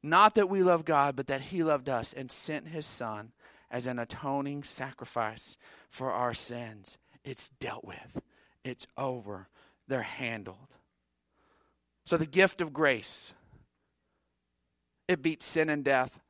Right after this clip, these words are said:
every time. Every time. Grace wins every time. Now, there's a couple of verses we don't have time to hit, verses twelve through fourteen. We're covering a lot of ground this morning.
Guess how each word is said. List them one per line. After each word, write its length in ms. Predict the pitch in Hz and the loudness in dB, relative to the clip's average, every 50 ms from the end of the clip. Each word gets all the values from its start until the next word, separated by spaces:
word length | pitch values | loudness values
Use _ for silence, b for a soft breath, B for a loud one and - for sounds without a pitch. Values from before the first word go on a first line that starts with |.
| _ - | _ -8
every 240 | 147 143 131 135 123 | -6 -6 -6 -6 -10
time. 400 | - - - 98 101 - 101 107 _ _ _ _ _ _ _ _ _ _ _ _ _ _ _ _ _ _ _ _ _ _ _ _ _ _ _ _ _ _ _ _ _ _ _ _ - | -8 -8 -8 -8 -8 -8 -12 -18 _ _ _ _ _ _ _ _ _ _ _ _ _ _ _ _ _ _ _ _ _ _ _ _ _ _ _ _ _ _ _ _ _ _ _ _ -4
Every 240 | 160 165 156 156 160 | -4 -2 -2 -4 -6
time. 460 | - - 156 156 185 151 127 117 110 - - - - - _ _ _ b b b b 147 | -6 -2 -2 0 0 0 -2 -4 -8 -16 -20 -20 -20 -20 _ _ _ b b b b -10
Grace 580 | 151 160 180 175 185 185 175 185 - - - _ _ _ - | -6 -4 -2 0 2 2 0 0 -2 -6 -6 _ _ _ -8
wins 680 | 151 151 170 170 185 170 151 147 143 147 - - - _ _ _ _ _ _ _ - | -4 -2 -2 -2 0 -2 -4 -4 -6 -10 -12 -16 -18 _ _ _ _ _ _ _ -10
every 640 | - 170 156 160 165 151 147 156 156 156 170 170 160 _ _ _ _ _ - | -6 -4 -2 -4 -4 -6 -6 -6 -6 -6 -8 -10 -14 _ _ _ _ _ -20
time. 540 | - - - 185 151 143 139 127 120 117 131 - _ _ _ _ _ _ _ _ _ _ _ _ _ _ _ _ _ _ _ _ _ _ _ _ _ _ _ _ _ _ _ _ _ _ - | -18 -8 0 2 4 4 4 2 -2 -6 -12 -16 _ _ _ _ _ _ _ _ _ _ _ _ _ _ _ _ _ _ _ _ _ _ _ _ _ _ _ _ _ _ _ _ _ _ 4
Now, 160 | 147 156 165 | 6 8 8
there's 120 | 160 160 160 | 8 6 2
a 40 | - | 8
couple 260 | 208 202 202 202 185 | 8 8 10 10 8
of 100 | 165 151 | 8 10
verses 400 | 165 170 180 180 - 160 143 147 | 10 10 10 8 6 0 0 2
we 100 | 156 160 | 2 2
don't 120 | 156 147 | 2 2
have 180 | 151 151 147 - | 0 -2 -4 -4
time 260 | - 156 147 151 143 | -2 -2 -2 0 -2
to 80 | 131 131 | -4 -6
hit, 320 | 131 175 160 151 127 90 | -4 -2 0 0 0 0
verses 340 | 113 147 143 - - 131 - | 2 0 0 0 -2 -8 -6
twelve 280 | - - 147 143 143 | 0 4 4 4 4
through 160 | - 143 139 139 | 2 -6 -10 -8
fourteen. 680 | - 135 135 107 - - - 160 147 147 139 131 143 _ _ _ b b b b b b b b | -6 -4 -4 -4 -4 -4 -4 -4 -2 -2 -4 -6 -8 _ _ _ b b b b b b b b
We're 120 | - 135 | -4 -4
covering 300 | - - 190 156 147 147 | 0 4 4 6 6 6
a 120 | 139 131 131 | 6 6 6
lot 340 | 135 139 135 135 139 143 147 | 8 8 8 8 8 6 4
of 80 | 135 | 4
ground 400 | 127 143 139 135 131 131 131 127 | 2 4 4 6 6 4 2 0
this 160 | 127 123 - | -2 -6 -6
morning. 380 | - 131 131 131 127 123 123 | -6 -2 0 0 -2 -2 -6